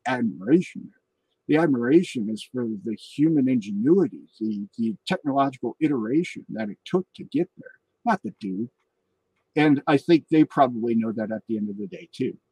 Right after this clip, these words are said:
When they look in the mirror, it's like, "Ah, I'm not that dude." Because most of 'em aren't either. You know, that's just a facade to begin with. And then you layer on everything else. I would, I would argue most of those people do not find great happiness in life.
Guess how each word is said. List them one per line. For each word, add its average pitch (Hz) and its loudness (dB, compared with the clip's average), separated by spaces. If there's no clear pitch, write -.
When 120 -2
they 123 2
look 147 2
in 131 2
the 120 2
mirror, 123 4
it's 107 -6
like, 98 -8
"Ah, 101 -6
I'm 123 2
not 120 0
that 104 -8
dude." 120 -2
Because 151 2
most 165 4
of 104 -6
'em 110 4
aren't 104 -2
either. 120 -4
You 107 -6
know, 98 -6
that's 107 -6
just - -12
a 92 -14
facade 104 -2
to - -20
begin 110 -2
with. 85 -12
And 123 0
then 117 0
you 117 0
layer 120 2
on 110 0
everything 107 -10
else. - -12
I 120 0
would, 120 0
I 131 6
would 151 4
argue 139 4
most 131 2
of 120 -4
those 120 -4
people 113 -8
do 139 4
not 127 0
find 113 -4
great 104 -6
happiness - -12
in - -16
life. - -20